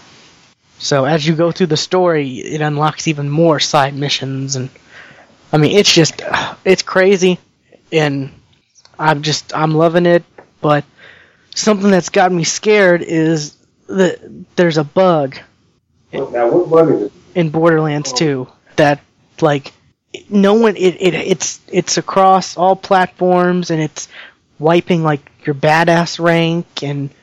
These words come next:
Speaker 1: stuff like that, and it, it, it's, there's no specific pattern that anyone's been able to come across. Um, in the show notes, there's a, there's a link to an article about it and video, but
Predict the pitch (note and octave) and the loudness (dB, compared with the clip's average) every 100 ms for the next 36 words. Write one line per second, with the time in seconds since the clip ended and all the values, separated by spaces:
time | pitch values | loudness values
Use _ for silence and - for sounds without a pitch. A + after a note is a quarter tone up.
0 | _ - - - E3 - D#3+ D#3 D#3 E3 | _ -10 -4 2 2 4 0 2 2 4
1 | E3 D#3+ - D#3 D3 C#3 - _ _ _ | 2 0 -4 -6 -4 -6 -12 _ _ _
2 | F#3+ D#3+ - - D#3+ - _ _ _ _ | -4 -4 -6 -8 -8 -8 _ _ _ _
3 | E3 - - - - E3+ D3+ F3+ G#3 G3+ | -2 -2 -6 -6 0 0 2 2 2 2
4 | F#3 - - E3 - F3+ E3 - D#3 D#3+ | -2 -10 -6 -4 -2 -2 -4 -4 0 2
5 | E3 D3+ C#3+ D3 D3+ D#3 E3 D#3 D3+ D#3 | 2 0 -2 -4 -2 0 0 0 0 0
6 | D#3 D#3 - - D#3+ D#3+ - C#3+ C3+ - | 0 0 -4 -2 0 0 2 2 0 -4
7 | - _ _ C#3+ C#3+ D3 - _ _ - | -12 _ _ 0 0 -2 -10 _ _ -20
8 | - _ _ E3+ E3 - G3+ F#3+ F3+ E3+ | -20 _ _ 2 2 2 2 4 2 2
9 | E3+ D#3+ D3+ E3+ D#3+ D3+ D#3 E3 D#3+ - | 0 0 0 -2 -2 0 2 0 0 -2
10 | D3+ D3 - _ - D3+ D3+ D#3 D3+ E3 | -2 -2 -6 _ -6 -2 2 0 0 -2
11 | D3+ D#3 D#3 D#3 D#3 D3 C#3+ D3+ D#3 D#3 | 0 2 2 2 0 -2 -6 -2 0 2
12 | D3 D3 - - - - E3 | 2 0 -4 -12 -16 -2 -2